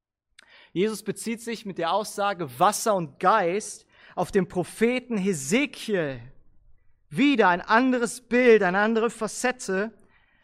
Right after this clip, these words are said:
aus dem geistlichen, himmlischen Leben.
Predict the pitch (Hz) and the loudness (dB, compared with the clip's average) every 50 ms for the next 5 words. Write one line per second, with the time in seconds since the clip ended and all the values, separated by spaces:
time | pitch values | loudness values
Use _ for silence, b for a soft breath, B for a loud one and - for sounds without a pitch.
0 | _ - 160 160 - - - 226 247 240 208 185 175 190 208 220 - _ _ _ | _ -8 -6 -6 -8 -4 -2 0 2 2 0 0 -2 -4 -8 -10 -14 _ _ _
1 | _ _ _ _ _ _ - 190 190 190 240 - - - - 185 190 - - 185 | _ _ _ _ _ _ -2 0 0 0 0 -4 -8 -8 -6 -6 -6 -6 -6 -6
2 | 165 175 185 190 190 185 - - 202 202 226 254 262 202 147 120 123 | -4 -4 -4 -4 -4 -6 -6 -8 -6 -6 -4 -6 -6 -8 -10 -12 -16